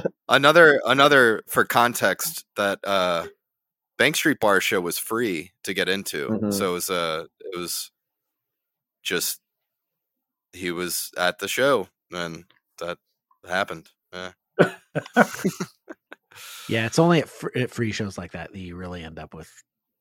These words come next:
Speaker 3: the real wild situations where some random person just wanders in.
Speaker 2: Certainly ten percent of the crowd was not expecting to be at said bad operation,
Speaker 1: <laughs>
Speaker 2: joystick, Duck Lucky show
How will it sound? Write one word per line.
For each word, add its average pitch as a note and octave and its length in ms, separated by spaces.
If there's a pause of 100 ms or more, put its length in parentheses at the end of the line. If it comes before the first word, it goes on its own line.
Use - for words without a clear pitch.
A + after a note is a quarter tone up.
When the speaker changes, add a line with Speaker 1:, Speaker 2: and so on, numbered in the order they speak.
(140)
Speaker 3:
the D3+ 340 (600)
real A#2+ 480 (500)
wild G#2+ 480
situations G#2 680
where G#2 300
some C#3 280
random C3 380
person A#2+ 300
just A2+ 160
wanders A2 380
in. G#2+ 260 (560)
Speaker 2:
Certainly C3+ 460
ten A#2 260
percent G#2+ 380
of F#2+ 60
the F2+ 60
crowd F2+ 460 (120)
was F#2 180
not F#2 280 (200)
expecting F#2 640
to F2+ 120
be E2+ 240
at E2 140 (580)
said F2 340 (300)
bad F#2 180
operation, - 560 (200)
Speaker 1:
<laughs> - 200
Speaker 2:
joystick, F3+ 400 (500)
Duck F#2 160
Lucky - 280
show F2+ 340